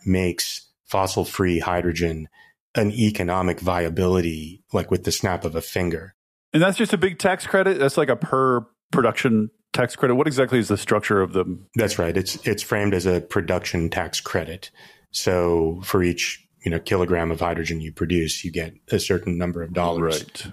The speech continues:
Speaker 1: in tax credit back, which go-, goes to the bottom line of a project.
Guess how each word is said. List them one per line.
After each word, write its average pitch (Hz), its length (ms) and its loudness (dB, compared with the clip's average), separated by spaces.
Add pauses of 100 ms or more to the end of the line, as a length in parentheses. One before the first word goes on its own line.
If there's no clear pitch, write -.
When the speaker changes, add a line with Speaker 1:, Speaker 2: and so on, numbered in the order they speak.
Speaker 1:
in 98 140 2
tax - 320 -4
credit - 400 -4
back, 92 400 -2 (520)
which 90 360 0
go-, 131 140 0
goes 127 300 0
to 131 60 0
the 107 80 4
bottom 104 320 0
line 92 200 0
of 82 60 -4
a 85 60 0
project. - 540 -4